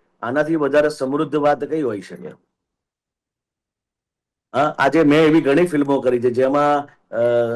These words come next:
ડી ઓ પી કે કેમેરામેન જ ન્યુઝીલેન્ડના હોય કે ઓસ્ટ્રેલિયાના હોય, જે ભાષા આપણી સમજી ન શકતા હોય,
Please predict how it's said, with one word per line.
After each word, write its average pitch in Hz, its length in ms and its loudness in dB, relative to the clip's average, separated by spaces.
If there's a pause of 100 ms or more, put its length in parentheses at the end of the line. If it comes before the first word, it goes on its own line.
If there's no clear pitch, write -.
ડી 131 260 -2
ઓ 165 100 4
પી 147 180 -2
કે 139 140 -2
કેમેરામેન 156 720 0
જ 156 120 -4
ન્યુઝીલેન્ડના 135 840 -2
હોય 117 300 -2 (300)
કે 123 60 -2
ઓસ્ટ્રેલિયાના 127 680 0
હોય, 117 180 -2
જે 135 120 -4
ભાષા 123 340 -2
આપણી 139 200 -2
સમજી 123 320 -6
ન 156 100 -2
શકતા 120 320 -8
હોય, 104 200 -2